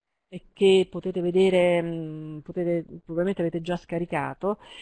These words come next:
eh, ha un, un percorso, eh, che è partito tra il duemilasedici e il duemiladiciassette. Nella prima edizione, che voi leggete, che è quella duemiladiciassette duemiladiciannove, ehm, abbiamo,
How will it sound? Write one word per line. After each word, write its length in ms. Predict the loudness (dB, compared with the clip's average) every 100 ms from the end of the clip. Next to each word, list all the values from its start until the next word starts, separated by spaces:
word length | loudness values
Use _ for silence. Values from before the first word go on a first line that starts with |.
| -12 0
eh, 240 | 4 4
ha 240 | 4 4 4
un, 540 | 4 0 2 2 2 -4 -6
un 160 | -4 0
percorso, 1000 | 0 0 -2 -2 -4 -10 0 0 0 -4 -6
eh, 400 | -2 2 2 2
che 160 | 2 0
è 80 | 2
partito 580 | 4 2 0 -6 0 2
tra 160 | 4
il 60 | 2
duemilasedici 640 | 2 0 0 2 -2 -2
e 20 | -4
il 60 |
duemiladiciassette. 1300 | -4 -4 -4 -6 -10 -12 -6 -4 -4 -8 _ -2 -2 -4 -20 -20 -18 -4
Nella 600 | 2 6 8 8 8 0 -12
prima 220 | -4 0 0
edizione, 1040 | 0 -4 -4 0 2 0 0 0 -2 -6
che 120 | -8
voi 180 | -2 2
leggete, 420 | 2 2 2 2
che 100 | -4
è 40 | 0
quella 460 | 4 6 6 4 0 _ _ -12
duemiladiciassette 1500 | -6 -4 0 0 0 -6 -6 0 0 0 _ -6 -6 -6
duemiladiciannove, 1200 | -10 -6 -2 -2 -2 -4 -6 -4 -4 -4 -2 0 -2 -10 -20 -18 -6
ehm, 680 | 4 6 8 6 2 -2 -2
abbiamo, 720 | -2 2 8 8 8 2 0